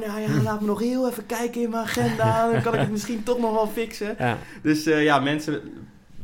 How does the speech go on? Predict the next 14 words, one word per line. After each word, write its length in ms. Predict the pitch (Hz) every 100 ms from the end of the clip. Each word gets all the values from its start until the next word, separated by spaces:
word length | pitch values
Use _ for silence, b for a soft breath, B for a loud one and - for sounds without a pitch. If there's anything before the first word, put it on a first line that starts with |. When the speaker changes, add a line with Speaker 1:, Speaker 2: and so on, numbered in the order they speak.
| 139
Speaker 1:
blijken 340 | 151 160 160
er 100 | 127
toch 160 | 151 151
wel 180 | 127 120
mee 140 | 117
bezig 320 | 127 123 -
te 120 | -
zijn. 400 | 101 104 117 131
Eh, 100 | 113 110 113 B B B -
wij 260 | - 117 165
hebben 180 | 220 220
in 60 | 220
ieder 140 | 202
geval 400 | 160 175 170